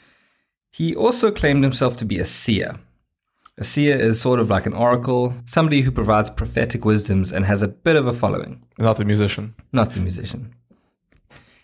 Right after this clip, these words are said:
Speaker 1: He was a fairly well-respected man within that divination type of community. Aided by his assistance in treating the plague, he gained a bit of fame. He released a book called Les Prophéties in nineteen fifty-five, which contained numerous predictions of his,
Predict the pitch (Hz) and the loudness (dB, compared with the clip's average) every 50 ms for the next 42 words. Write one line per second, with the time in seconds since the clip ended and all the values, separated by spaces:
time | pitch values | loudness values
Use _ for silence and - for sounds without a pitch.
0 | _ _ - 156 175 175 196 190 - 247 226 226 226 190 147 117 117 120 120 117 | _ _ 0 2 2 4 2 0 2 2 2 2 4 4 4 4 4 2 2 0
1 | 120 120 113 104 - 110 101 101 104 104 101 98 - - - 156 156 151 139 131 | -2 -2 -2 -2 0 0 2 2 2 2 2 0 0 -2 0 2 2 2 2 0
2 | 123 - - - 113 107 110 107 107 104 - - 110 101 107 104 101 107 98 - | -2 -4 -4 -2 0 2 2 2 2 2 0 -2 -4 -2 -2 -2 -2 -2 -4 -2
3 | - 113 110 113 110 98 - - 80 87 107 - _ _ _ _ - - - _ | 0 2 2 2 2 0 -4 -6 -6 -6 -8 -8 _ _ _ _ -20 -20 -20 _
4 | _ _ _ _ _ - 185 214 208 190 180 156 147 147 147 135 135 131 - 170 | _ _ _ _ _ 0 0 0 0 2 2 2 4 4 2 2 2 0 2 0
5 | 160 165 - 147 127 120 117 110 - - 160 156 151 135 117 101 95 - - - | 0 0 0 -2 -2 0 0 -2 0 0 0 2 2 2 0 0 -2 -2 0 2
6 | 160 120 98 101 101 - - _ _ _ _ _ - 139 143 170 175 170 156 135 | 2 2 2 0 -4 -6 -14 _ _ _ _ _ -6 -2 0 2 4 4 4 4
7 | 127 113 95 92 - - 131 110 85 85 - - - _ _ _ _ _ _ _ | 2 2 0 0 0 0 0 0 0 -2 -8 -14 -16 _ _ _ _ _ _ _
8 | - 131 143 202 233 226 233 - - 156 - 104 95 92 - - - _ - - | 0 2 2 4 2 2 2 2 0 0 0 0 0 0 -2 -8 -12 _ -4 0
9 | 117 107 110 - - - 107 104 120 123 - 127 - - 147 135 - - 120 120 | 2 2 2 0 -2 0 2 2 2 2 0 -2 -2 0 0 0 0 0 -4 -2
10 | - 135 113 - - - - - - _ _ - 113 110 107 104 - - 104 104 | 0 0 0 -2 -2 -6 -12 -14 -14 _ _ 0 2 2 2 2 0 -2 -2 -2
11 | 101 95 - 107 101 - 92 87 90 87 87 - 104 101 85 - - - - _ | -2 -2 -2 -2 -4 -4 -6 -8 -8 -8 -6 -2 -2 -2 -2 -4 -8 -14 -18 _
12 | _ _ _ _ _ _ _ - 127 123 123 - 151 143 147 - 165 165 165 156 | _ _ _ _ _ _ _ -4 -4 -2 0 0 0 0 2 2 2 4 2 2
13 | 151 - - 120 131 151 170 170 170 165 170 - - 123 110 104 - - 101 90 | 0 -2 0 2 2 4 4 4 2 2 0 -2 0 0 0 0 0 -2 -4 -4
14 | 92 90 - 90 - 95 - - - | -4 -6 -6 -8 -8 -8 -10 -14 -16